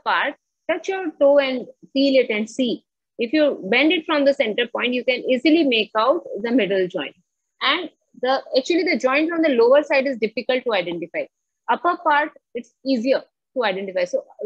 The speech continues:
identify from the upper part. Okay. So the first joint is from above, uh,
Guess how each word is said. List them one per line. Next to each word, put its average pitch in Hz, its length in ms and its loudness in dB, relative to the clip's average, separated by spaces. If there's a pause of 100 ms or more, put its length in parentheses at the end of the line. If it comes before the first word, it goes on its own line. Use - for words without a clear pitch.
(140)
identify 320 540 0
from 285 200 -6
the 262 140 -2
upper 208 200 -8
part. - 240 -6 (360)
Okay. 269 300 -8 (240)
So 262 120 -4
the 277 80 4
first 330 400 -2
joint 311 220 -4
is 320 200 -10
from 247 200 -12 (100)
above, 247 320 2
uh, 185 460 0